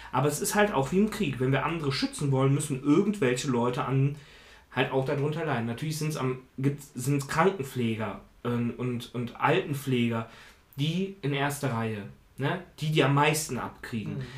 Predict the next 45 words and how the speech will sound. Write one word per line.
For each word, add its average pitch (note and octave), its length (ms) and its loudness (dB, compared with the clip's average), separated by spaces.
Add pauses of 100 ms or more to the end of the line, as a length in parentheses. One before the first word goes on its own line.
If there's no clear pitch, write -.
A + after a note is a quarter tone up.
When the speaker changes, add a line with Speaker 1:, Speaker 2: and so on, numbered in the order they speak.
(140)
Speaker 1:
Weil - 100 -2
ich - 120 0
hab G3 160 2
nur E3+ 120 -2
ein D#3+ 60 -4
Problem C#3+ 400 0
damit, D3+ 280 -4 (240)
dass B2+ 160 -2
in C3 140 0
den B2 140 0
Medien F3 400 0
ver-, C3 280 -2 (200)
gesagt C3+ 520 4
wird D#3+ 220 -4
und C3 160 -2
geschrieben D3 340 -2
wird, E3 180 -6
Kitas D3+ 380 -2
haben C#3+ 220 0
zu. C3+ 260 -4
Das A2 220 -6
war D#3 200 0
bei C#3 120 0
dem, C#3 240 0 (500)
vor, C3+ 340 2 (800)
vor E3+ 220 -2
Weihnachten C#3 460 2
bei A#2 100 -2
dem A2+ 200 -4
Lockdown, G#2+ 520 -6
oder A#2+ 220 -4
wo, B2 80 -6
bei A2+ 160 -6
den A#2+ 140 -4
Maßnahmen. A#2 500 -6 (640)
Ich C#3 220 0
mach F#3 160 4
einen A#3+ 100 2
Fernseher G3 480 2
an, D3 260 0
N F#3 160 2
T F3+ 120 0
V, C#3 280 0
guck - 280 -2
da, D#3+ 300 4